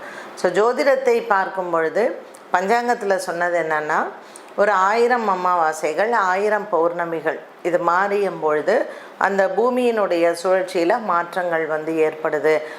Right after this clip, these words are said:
அப்ப இப்படி காலங்கள் மாறும் பொழுது இயற்கை சீற்றங்கள் நமக்கு அதிகரிக்கத்தான் செய்யும்.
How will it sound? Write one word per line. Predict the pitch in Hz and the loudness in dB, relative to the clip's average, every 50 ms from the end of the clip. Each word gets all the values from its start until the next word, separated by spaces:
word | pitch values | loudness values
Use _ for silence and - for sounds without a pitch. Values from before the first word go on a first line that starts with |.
| - - - | -16 -4 -2
அப்ப | - 175 - 262 277 | -2 0 2 0 0
இப்படி | 277 254 269 - 247 233 269 269 262 - - - - - - - | 0 -2 -2 -2 0 0 2 0 0 -2 -6 -12 -16 -18 -6 0
காலங்கள் | - 214 208 214 214 233 226 220 220 214 208 | 2 2 2 2 0 -2 0 0 0 0 0
மாறும் | 196 190 180 180 202 214 226 220 214 196 | 0 0 2 2 2 0 -2 -4 -2 0
பொழுது | 185 175 160 170 170 165 202 254 254 - - | 0 2 2 0 0 0 0 -2 -2 -4 -2
இயற்கை | 196 196 208 202 202 - 208 196 190 190 | -2 -2 -2 -2 -2 -2 -2 -2 -2 -2
சீற்றங்கள் | - 180 165 - - 170 165 160 156 185 226 | -4 -4 -4 -4 -4 -4 -2 -2 -2 -2 -2
நமக்கு | 214 190 175 165 - 165 | -2 -2 -4 -2 -2 -2
அதிகரிக்கத்தான் | 147 156 160 160 180 165 160 151 - 151 - - 160 165 | -2 -2 -2 -2 -2 -2 -2 -2 -4 -4 -2 -2 -4 -4
செய்யும். | 160 - 165 151 156 156 | -4 -4 -4 -2 -2 -4